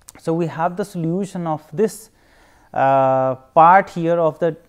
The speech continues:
given equation, but this y is equal to E alpha two will satisfy the, uh, given equation, because d minus alpha two y here, if this is zero,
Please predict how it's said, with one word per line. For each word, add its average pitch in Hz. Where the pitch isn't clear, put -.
given 170
equation, 156
but 175
this 180
y 170
is 190
equal 185
to 185
E 185
alpha 175
two 196
will 185
satisfy 165
the, 247
uh, 147
given 160
equation, 180
because 151
d 185
minus 170
alpha 165
two 170
y 156
here, 156
if 170
this 160
is 160
zero, 151